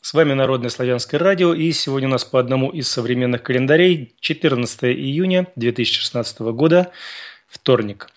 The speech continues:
По одному из старинных, двадцать четвёртый день, месяц ветров, семь тысяч пятьсот двадцать четвёртый лето, третейник. Мы начинаем живой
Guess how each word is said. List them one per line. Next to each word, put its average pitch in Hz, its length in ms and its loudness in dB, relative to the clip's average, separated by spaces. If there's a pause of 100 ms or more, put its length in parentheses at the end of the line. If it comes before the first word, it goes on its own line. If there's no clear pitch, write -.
(180)
По 139 80 4
одному 147 340 4
из 139 240 -2
старинных, 180 460 0
двадцать 123 280 0
четвёртый 127 320 -4
день, 180 200 0
месяц 120 360 -2
ветров, 175 280 0
семь - 180 -2
тысяч - 220 -2
пятьсот 131 300 -2
двадцать 117 240 2
четвёртый 123 320 -4
лето, 151 200 0
третейник. 123 680 -2
Мы 165 140 0
начинаем 123 460 0
живой 117 380 4